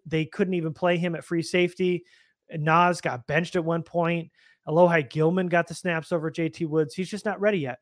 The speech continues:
And that's just gonna happen with some of these guys that are young, that, uh, need a little bit more development than others, and J T Woods is one of those guys. I just don't think he's gonna be ready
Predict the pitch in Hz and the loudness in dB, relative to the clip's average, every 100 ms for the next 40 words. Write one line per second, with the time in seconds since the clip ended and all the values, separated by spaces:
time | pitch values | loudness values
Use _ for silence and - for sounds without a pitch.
0 | _ 151 147 160 156 - - 160 170 196 | _ -6 -4 -4 -6 -12 -6 -6 -4 -8
1 | - 202 180 240 139 123 131 - 160 147 | -4 0 0 0 -2 -8 -10 -4 -4 -2
2 | 139 156 143 135 139 135 123 _ - - | -2 0 0 -2 -4 -4 -6 _ -20 -20
3 | _ - 151 180 180 180 175 175 _ _ | _ -2 6 8 8 6 0 -6 _ _
4 | 147 147 139 160 147 147 160 160 151 156 | -6 -6 -2 -2 -2 -2 -2 0 0 -2
5 | 160 156 151 135 139 143 139 139 143 143 | -2 -4 -4 -2 0 0 -2 -8 -6 -4
6 | 143 143 131 143 147 143 143 139 123 120 | -2 -2 -4 -8 -6 -6 -6 -6 -8 -10
7 | 135 135 120 131 135 120 - 135 127 156 | -8 -8 -8 -4 -4 -4 -8 -10 -6 -8
8 | 127 139 135 147 135 131 147 139 | -6 -8 -8 -6 -4 0 0 0